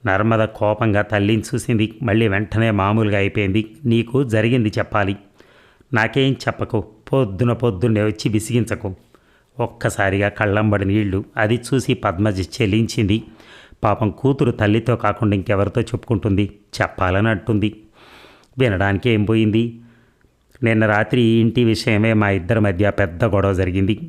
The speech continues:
అమ్మ వాళ్ళ ఇంట్లో ఉండనన్నావు కదా, ఇల్లు కొనమన్నాను. "ప్రస్తుతం కొనను" అన్నాడు. "అసలు ఇల్లు ఎందుకు?" అన్నాడు.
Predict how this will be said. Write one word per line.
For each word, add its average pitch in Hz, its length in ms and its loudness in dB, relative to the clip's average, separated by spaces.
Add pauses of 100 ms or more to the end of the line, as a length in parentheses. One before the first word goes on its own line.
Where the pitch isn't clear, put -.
(160)
అమ్మ 104 220 2
వాళ్ళ 98 300 2
ఇంట్లో 101 240 0
ఉండనన్నావు 98 600 2
కదా, 101 320 0
ఇల్లు 107 320 0
కొనమన్నాను. 92 720 0 (240)
"ప్రస్తుతం 110 420 -2
కొనను" 107 540 2
అన్నాడు. 95 380 0 (540)
"అసలు 123 240 0
ఇల్లు 117 260 2
ఎందుకు?" 110 400 2
అన్నాడు. 95 400 0